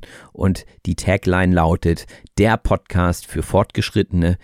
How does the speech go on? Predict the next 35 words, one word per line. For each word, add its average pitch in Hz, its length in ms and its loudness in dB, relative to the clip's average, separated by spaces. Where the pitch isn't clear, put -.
dann 95 340 2
könntet 95 320 0
ihr 90 120 -4
sagen, 85 440 0
"Jo, 175 240 2
der 98 120 2
macht 101 260 0
dem 98 120 2
Namen 92 380 2
alle 87 240 0
Ehre, 104 480 2
das 87 260 -2
passt." - 500 -6
Jetzt 104 360 -4
nochmal 113 280 2
zurück - 380 -2
zur 98 260 -2
künstlichen 131 640 0
Intelligenz, 107 720 0
kurz - 400 -2
K 113 380 0
I. 190 280 2
Auf - 420 -2
Englisch 104 340 0
wäre 95 180 0
es - 140 -4
ja 87 240 0
A 98 480 2
I, 104 120 0
aber 85 220 0
bei 82 220 -4
uns 80 200 -6
ist - 200 -10
es - 220 -4
K 90 320 0